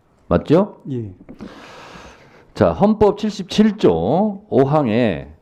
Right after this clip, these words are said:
Speaker 1: 제적위원 과반수가 요구하면 계엄은 해제하게 돼 있죠?
Speaker 2: 예.
Speaker 1: 의무사항이죠?
Speaker 2: 예.
Speaker 1: 자, 이 조항을 만들어 놓은 것도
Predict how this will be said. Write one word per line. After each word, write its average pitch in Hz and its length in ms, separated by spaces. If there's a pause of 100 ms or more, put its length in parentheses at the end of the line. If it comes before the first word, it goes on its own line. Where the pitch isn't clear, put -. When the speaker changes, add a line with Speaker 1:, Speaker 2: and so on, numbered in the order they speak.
(420)
Speaker 1:
제적위원 156 500
과반수가 117 1080
요구하면 127 560
계엄은 127 320
해제하게 151 920
돼 104 180
있죠? 160 420 (120)
Speaker 2:
예. 123 200 (180)
Speaker 1:
의무사항이죠? 131 1040
Speaker 2:
예. 117 220 (320)
Speaker 1:
자, 76 240
이 165 260
조항을 143 480
만들어 110 400
놓은 113 260
것도 139 720